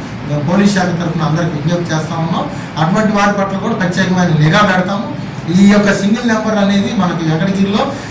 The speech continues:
ఎక్కడైనా జరుగుతున్నట్టుగా సమాచారం ఉన్నా కూడా గో-, వాళ్ళు సమాచారం ఇచ్చినట్టయితే వాళ్ళ వివరాలు కూడా గోప్యంగా ఉంచుతాం. ఎట్టి పరిస్థితుల్లో దీన్ని మనము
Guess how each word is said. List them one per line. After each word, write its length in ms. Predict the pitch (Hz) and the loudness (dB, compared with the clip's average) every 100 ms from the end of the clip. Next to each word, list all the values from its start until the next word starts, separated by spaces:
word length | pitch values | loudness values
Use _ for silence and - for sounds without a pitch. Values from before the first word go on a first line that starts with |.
| - 151 | -4 -2
ఎక్కడైనా 340 | 214 214 226 | 2 4 4
జరుగుతున్నట్టుగా 680 | 185 190 202 208 190 180 175 | 2 2 0 0 0 0 0
సమాచారం 600 | 156 180 190 196 - 151 | 2 2 4 2 0 0
ఉన్నా 200 | 180 190 | 0 2
కూడా 220 | 190 190 320 - - - 160 | 2 0 0 -2 -6 -6 -4
గో-, 200 | 170 170 | -2 2
వాళ్ళు 320 | 185 202 180 | 4 4 2
సమాచారం 500 | 160 185 196 190 175 | 0 0 2 2 0
ఇచ్చినట్టయితే 600 | 165 185 180 180 180 - | 0 0 0 -2 -2 -2
వాళ్ళ 340 | 190 170 160 156 | -2 -2 -2 0
వివరాలు 320 | 160 185 180 | 0 2 2
కూడా 120 | 180 | 0
గోప్యంగా 460 | 151 160 165 180 170 | 0 -2 0 0 -2
ఉంచుతాం. 400 | 165 160 226 - - - - 175 | -2 -2 -4 -6 -8 -10 -4 -2
ఎట్టి 200 | 180 - | 0 2
పరిస్థితుల్లో 680 | 214 220 - - - 277 | 2 2 2 -2 -2 0
దీన్ని 260 | 202 208 208 | 2 2 4
మనము 720 | 190 180 180 175 165 151 - | 4 2 0 0 0 -2 -2